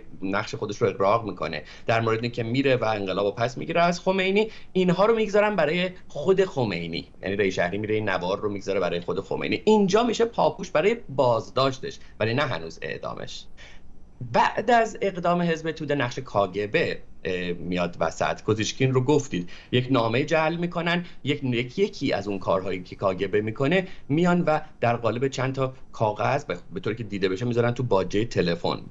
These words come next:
توی باجه تلفن، اه، نزدیک خیابان تابنده تهران. به پلیس خبر می‌دن، می‌گن یکی اینجا شاید بمب گذاشته باشه. پلیس میاد و، اه، می-، می‌بینه اونجا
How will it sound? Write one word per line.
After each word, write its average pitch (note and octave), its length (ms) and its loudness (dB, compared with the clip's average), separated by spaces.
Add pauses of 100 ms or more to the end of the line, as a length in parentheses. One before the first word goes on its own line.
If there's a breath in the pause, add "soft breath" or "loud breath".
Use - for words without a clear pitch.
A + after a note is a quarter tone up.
توی F#2+ 220 2
باجه F2+ 320 0
تلفن، F#2 520 0
اه، F2+ 180 -2 (160)
نزدیک F2+ 420 -2
خیابان F#2 320 -2
تابنده F2 480 2
تهران. A2+ 400 0 (180 loud breath)
به F3 80 2
پلیس F3 300 0
خبر E3+ 260 2
می‌دن، F#3 180 0
می‌گن E3 180 0
یکی F3 200 -2
اینجا D3+ 280 0
شاید C3+ 220 -2
بمب G2+ 240 0
گذاشته - 300 -12
باشه. - 240 -10 (360 soft breath)
پلیس A3+ 400 2
میاد G3+ 340 2
و، D#3+ 120 2 (260 soft breath)
اه، C3 200 2
می-، C3 540 2
می‌بینه D3+ 300 2
اونجا C#3 240 2